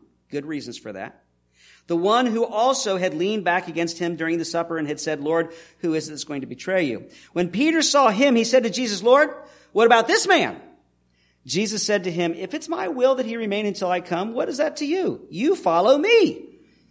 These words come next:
So the saying spread abroad among the brothers that this disciple was not to die.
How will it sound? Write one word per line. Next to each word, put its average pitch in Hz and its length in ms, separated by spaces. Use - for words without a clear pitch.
So 160 180
the 151 80
saying 214 320
spread 208 320
abroad 190 380
among 170 180
the 160 80
brothers 180 380
that 147 140
this 180 200
disciple 185 440
was 156 140
not 156 220
to 147 60
die. 226 480